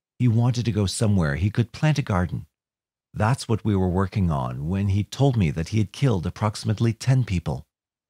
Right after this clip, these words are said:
What I told him was, 'Show me some good faith. You've killed these people, but the first thing I want is Rosemary's body.' This way, I know you're being truthful,"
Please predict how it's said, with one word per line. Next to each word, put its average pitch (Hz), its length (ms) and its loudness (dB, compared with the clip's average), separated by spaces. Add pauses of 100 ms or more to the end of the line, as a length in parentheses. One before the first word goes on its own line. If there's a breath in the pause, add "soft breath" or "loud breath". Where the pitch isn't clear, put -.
(180)
What 92 300 -2
I 104 80 2
told 95 280 0
him 87 120 2
was, 80 400 -2 (400)
'Show 151 260 2
me 156 120 4
some 123 200 0
good 110 220 0
faith. - 400 -4 (580)
You've 98 240 2
killed 101 260 0
these 85 200 -2
people, 78 420 -2 (320)
but 98 140 -2
the 113 80 0
first - 340 -2
thing 117 180 2
I 113 120 4
want 104 340 0
is 80 240 -6
Rosemary's 110 460 -2
body.' 73 400 -4 (680)
This 110 260 -2
way, 71 300 -4 (220)
I 113 100 4
know 120 160 6
you're 135 180 4
being 113 220 2
truthful," 98 540 -4